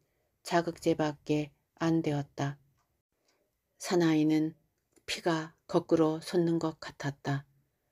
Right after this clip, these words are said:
아무래도 그런 것 같구먼. 사나이는 곤란한 기색을 감추려고 애쓰며 그렇게 말했다.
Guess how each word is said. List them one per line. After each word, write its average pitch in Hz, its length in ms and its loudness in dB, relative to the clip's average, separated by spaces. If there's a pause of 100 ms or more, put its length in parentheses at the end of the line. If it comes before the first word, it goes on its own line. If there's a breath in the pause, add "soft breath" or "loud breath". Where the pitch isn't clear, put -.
(220)
아무래도 160 640 0 (260)
그런 165 280 2
것 147 160 -4
같구먼. 143 560 -2 (960)
사나이는 165 800 2
곤란한 170 520 2
기색을 160 540 -2
감추려고 151 760 -2 (300 soft breath)
애쓰며 143 560 0 (360)
그렇게 156 680 -2
말했다. 151 640 -4